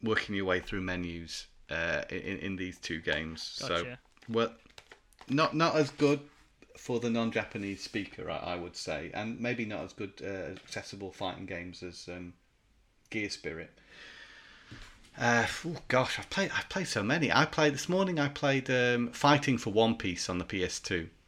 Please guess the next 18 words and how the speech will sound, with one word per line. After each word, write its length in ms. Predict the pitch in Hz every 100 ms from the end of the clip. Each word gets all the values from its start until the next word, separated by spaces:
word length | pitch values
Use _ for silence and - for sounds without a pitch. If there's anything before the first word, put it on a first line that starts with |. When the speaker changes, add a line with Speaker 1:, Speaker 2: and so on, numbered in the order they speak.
| _
Speaker 2:
Right. 340 | 143 127 113 - - - - - - -
Speaker 1:
Which 300 | 113 113 -
is 260 | 104 101 -
a 340 | 101 95 92 - - - -
bare 220 | 120 104
bones, 600 | 104 95 92 90 90 -
uh, 220 | 78 90
three 220 | - 104 90
D 140 | 87
fighter. 500 | - 85 90 - 82 - -
You 80 |
know, 180 | 85 82 -
th-, 200 | - - 127
not 200 | 139 139
often 320 | 131 - 113
does 160 | 107
that 120 | - 98
happen 380 | 107 - 87